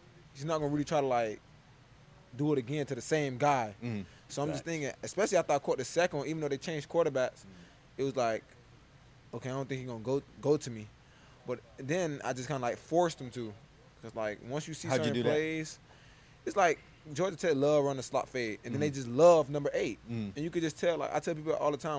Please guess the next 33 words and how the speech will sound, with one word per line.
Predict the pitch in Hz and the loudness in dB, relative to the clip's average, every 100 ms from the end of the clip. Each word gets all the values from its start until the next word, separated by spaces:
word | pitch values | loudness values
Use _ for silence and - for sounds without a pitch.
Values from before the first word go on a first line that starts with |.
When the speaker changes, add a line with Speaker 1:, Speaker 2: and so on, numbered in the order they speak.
| 131 | -4
Speaker 1:
when, | |
like, | 123 | -6
they | 123 | -4
ask | 117 147 | -2 -2
me | 147 | -2
about | 135 127 | -2 -2
the | 127 | -4
game, | 123 165 156 135 | -4 -4 -4 -6
Speaker 2:
Yeah. | 110 92 - - | -6 -6 -10 -8
Speaker 1:
is | - 131 127 - - - - - - - | 0 2 0 -6 -16 -20 -20 -20 -20 -6
eight | 156 170 - | -2 -2 -2
literally | 151 175 165 147 143 151 - - - | 0 0 2 0 -2 -8 -20 -20 -8
has | 165 151 143 127 120 - - - - - - - - - - - | 0 4 4 2 -2 -8 -20 -20 -20 -20 -20 -20 -20 -20 -20 -18
seventy | - - 170 160 | -4 4 4 4
more | 156 151 | 2 2
receptions | 139 170 156 143 | 2 2 0 -2
than | 131 135 | -4 -4
the | 135 | -6
next | 127 | -4
guy. | 131 120 98 - 98 | -4 -4 -6 -14 -14
Speaker 2:
Mm-hmm. | 90 82 - | -14 -16 -16
Speaker 1:
So | - | -10
it's | 143 | -2
like | 131 120 - | 0 0 -2
they | 120 | -6
want | 117 139 139 | -4 -4 -4
number | 135 127 | -4 -4
eight | 123 123 | -4 -6
to | |
get | 123 117 | -8 -6
the | |
ball. | 123 175 117 104 | -2 0 0 -2
Speaker 2:
Right. | 92 80 | -10 -12